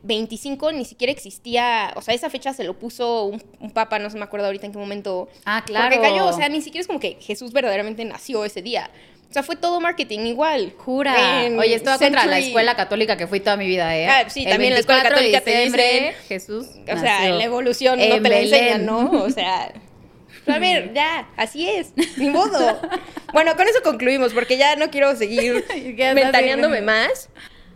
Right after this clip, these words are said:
Speaker 1: Pero muchísimas gracias a todos los que nos escucharon. Muchas gracias,
Speaker 2: Ojalá no
Speaker 1: Gabilu.
Speaker 2: te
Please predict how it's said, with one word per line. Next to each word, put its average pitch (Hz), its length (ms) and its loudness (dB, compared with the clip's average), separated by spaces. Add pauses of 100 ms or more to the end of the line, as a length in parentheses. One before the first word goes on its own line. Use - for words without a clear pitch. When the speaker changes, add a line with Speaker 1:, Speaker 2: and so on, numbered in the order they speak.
(300)
Speaker 1:
Pero 233 400 2
muchísimas 220 340 -2
gracias 220 220 0
a - 20 -18
todos 220 120 0
los 208 120 -2
que 196 40 -6
nos 190 140 -6
escucharon. 240 640 -2 (180)
Muchas 214 260 -8
gracias, 202 200 -4
Speaker 2:
Ojalá 220 160 2
no 226 60 0
Speaker 1:
Gabilu. 220 200 2
Speaker 2:
te - 0 -